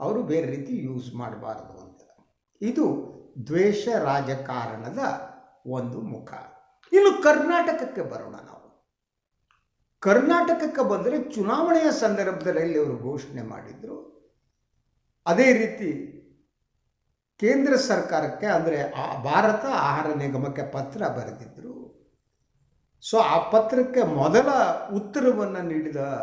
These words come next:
ಭಾರತ ಆಹಾರ ನಿಗಮ, "ಅಕ್ಕಿ ಇದೆ, ಕೊಡ್ತೀವಿ" ಅಂತ ಹೇಳಿದ್ರು. ಒಂದೇ ದಿನದಲ್ಲಿ ನಮ್ಮ ಬಳಿ ಅಕ್ಕಿ ಇಲ್ಲ ಅಂತ ಹೇಳಿದ್ರು. ಇದಕ್ಕೆ ಕಾರಣ ಏನು ಅನ್ನೋದು, ಇದು ಒಂಥರ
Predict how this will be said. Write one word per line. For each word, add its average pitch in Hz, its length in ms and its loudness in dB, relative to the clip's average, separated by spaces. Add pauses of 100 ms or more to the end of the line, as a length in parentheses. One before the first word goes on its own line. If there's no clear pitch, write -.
(1120)
ಭಾರತ 147 360 -2
ಆಹಾರ 139 420 -4
ನಿಗಮ, 123 360 -10 (120)
"ಅಕ್ಕಿ 247 300 2
ಇದೆ, 190 240 2
ಕೊಡ್ತೀವಿ" 131 580 -4
ಅಂತ - 160 -14
ಹೇಳಿದ್ರು. 175 300 -10
ಒಂದೇ 277 800 4
ದಿನದಲ್ಲಿ 240 840 -2 (760)
ನಮ್ಮ 262 280 4
ಬಳಿ 214 260 8
ಅಕ್ಕಿ 156 340 0
ಇಲ್ಲ 127 240 -4
ಅಂತ - 220 -12
ಹೇಳಿದ್ರು. - 360 -18
ಇದಕ್ಕೆ 277 300 0
ಕಾರಣ 302 340 2 (140)
ಏನು 240 360 -2
ಅನ್ನೋದು, 170 220 -10
ಇದು 277 180 -4
ಒಂಥರ 277 220 -2